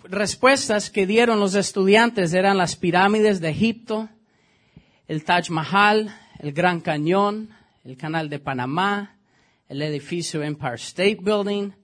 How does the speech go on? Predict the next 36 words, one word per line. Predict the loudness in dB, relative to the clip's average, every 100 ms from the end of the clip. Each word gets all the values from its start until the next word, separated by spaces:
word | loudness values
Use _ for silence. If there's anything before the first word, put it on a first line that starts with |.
| _ _ _ _
la | -12
Basílica | -10 -8 -4 -4 -4 -6 -6
de |
San | -8 -10 -10
Pedro | -4 -4 -2 -4
y |
la | -4
Gran | -4 -4 -4
Muralla | -2 -2 -2 -2 -4
de | -4
China. | -2 -4 -4 -10
No | -14
estoy | -10 -8
diciendo | -6 -4 -6 -6
que | -8
esos | -6 -8
son, | -8 -8
pero | -6 -8
esos | -6 -6
son | -6
contestaciones | -6 -8 -10 -10 -10 -6 -6 -6
que | -8
dieron | -6 -6 -4
los | -4 0
niños. | 0 0 -4 -14 -20 _ _ _ _ _ _ _ -10
Sin | -2 2 2
embargo, | 4 6 6 4 -2 -6 -8 _ _ -8
había | -4 0 0 0
una | 0 0 2
niña | 2 2 0 -2 -4 -10 _ _ _ _ _ _ _ -2
que | 0
no | 2 2
podía | 2 4 2 2
decidir | 2 2 2 2 0
cuáles | 2 2 2 2
eran. | 2 0 -6